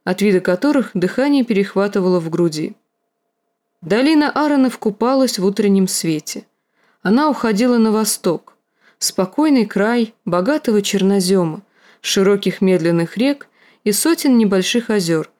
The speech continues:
зеркалами отражавших лучи солнца, со всех сторон огражденный грозными шапками. На этих высотах росли пшеница, кукуруза, ячмень.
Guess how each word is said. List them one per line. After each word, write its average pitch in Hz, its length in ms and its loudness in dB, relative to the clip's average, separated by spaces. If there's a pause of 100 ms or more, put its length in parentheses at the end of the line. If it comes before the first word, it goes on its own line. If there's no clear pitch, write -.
(140)
зеркалами 180 640 0
отражавших 214 720 -4
лучи 180 240 -2
солнца, 226 600 -2 (440)
со - 180 -4
всех 185 260 -2
сторон 240 460 -2 (340)
огражденный 185 680 2
грозными 190 460 2
шапками. 160 680 -4 (600)
На 202 160 2
этих 285 320 -2
высотах 254 580 -2 (280)
росли 202 300 0
пшеница, 233 580 0
кукуруза, 214 520 0
ячмень. 196 640 0